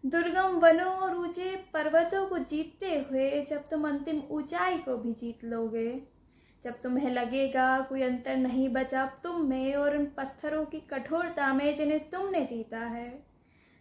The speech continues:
जब तुम अपने मस्तक पर बर्फ का पहला तूफान झेलोगे और कांपोगे नहीं, तब तुम पाओगे कुछ फर्क नहीं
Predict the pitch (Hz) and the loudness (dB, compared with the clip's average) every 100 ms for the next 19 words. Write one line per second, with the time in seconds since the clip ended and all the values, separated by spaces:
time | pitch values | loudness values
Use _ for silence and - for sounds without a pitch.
0 | - 247 - 254 254 254 254 247 254 - | -6 -6 -2 0 0 0 -2 0 -2 -4
1 | 302 294 - 269 220 269 294 294 - 277 | -8 -8 -6 -6 -2 0 0 -2 -6 -2
2 | 269 277 269 262 285 285 339 330 339 370 | 0 -2 -4 -4 -2 -2 0 -2 0 0
3 | 339 247 - 254 254 269 269 285 294 302 | 2 0 0 0 2 0 0 -4 -4 -4
4 | 302 294 294 349 277 226 208 190 - - | -4 -4 -2 -4 -4 -6 -8 -12 -16 -20
5 | - _ _ _ _ _ - _ - 240 | -20 _ _ _ _ _ -20 _ -14 -12
6 | - 240 233 226 226 262 269 269 254 262 | -8 -6 -6 -6 -2 0 0 -2 0 0
7 | 262 269 262 - 330 330 262 220 226 233 | -4 -10 -14 -6 -4 -2 -4 -4 -2 -4
8 | 254 | -6